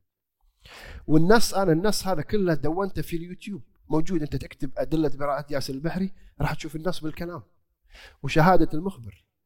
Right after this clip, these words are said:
المخبر كانت مخبرة على فكرة، زوجة a big sheriff in town. فيوم جاء دور الدليل هذا، كان الثاني يقول: "Objection"، اعتراض.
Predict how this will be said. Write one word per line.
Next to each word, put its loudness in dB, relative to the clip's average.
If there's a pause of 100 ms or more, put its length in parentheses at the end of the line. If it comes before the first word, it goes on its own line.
(1160)
المخبر 4
كانت -4
مخبرة 0
على -8
فكرة، -20 (240)
زوجة 0 (220)
a -14
big -6
sheriff -6
in -16
town. -14 (1800)
فيوم 8
جاء 4
دور 6
الدليل 2
هذا، -2 (680)
كان 2
الثاني 2
يقول: -2
"Objection"، -6 (460)
اعتراض. -2